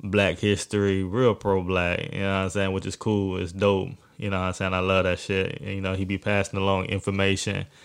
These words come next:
and he be putting me on G on a lot of, on a lot of stuff that I don't even be knowing. Like, I don't shy away from knowledge. You know what I'm saying? When you kick that shit, kick that shit, yeah? You know what I'm saying? And he just, he just happened to mention, yeah, you know, it's, it's, it's another type of,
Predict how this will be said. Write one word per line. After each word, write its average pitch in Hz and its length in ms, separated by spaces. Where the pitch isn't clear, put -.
and 95 160
he 98 80
be 101 120
putting 101 300
me 104 120
on 101 200
G 104 460
on 98 100
a 92 60
lot 95 260
of, 90 100
on 95 120
a 92 60
lot 95 200
of 92 80
stuff 98 220
that 95 120
I 95 100
don't 120 160
even 107 200
be 104 140
knowing. 107 320
Like, 95 140
I 104 100
don't 107 140
shy 107 200
away 98 220
from 95 180
knowledge. 95 480
You 101 120
know 95 80
what 95 60
I'm 92 40
saying? 98 140
When 95 100
you 95 120
kick - 240
that 95 200
shit, 101 220
kick 110 220
that 101 180
shit, 95 280
yeah? 110 200
You 113 160
know 110 120
what 110 60
I'm 107 80
saying? 113 360
And 110 160
he 113 140
just, 110 260
he 123 100
just 117 160
happened 117 280
to 113 40
mention, 113 440
yeah, 104 340
you 107 180
know, 101 200
it's, 101 280
it's, - 280
it's 120 200
another 117 300
type 113 260
of, 104 280